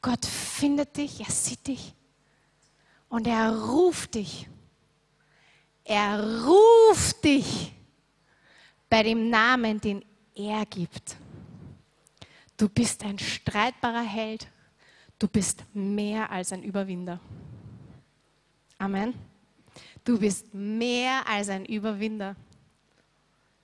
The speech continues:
Du kannst überwinden.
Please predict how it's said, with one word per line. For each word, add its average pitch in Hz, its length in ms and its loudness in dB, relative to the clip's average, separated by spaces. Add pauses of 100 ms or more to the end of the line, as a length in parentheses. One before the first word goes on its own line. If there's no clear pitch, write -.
(580)
Du 262 220 4
kannst - 720 4
überwinden. 392 720 4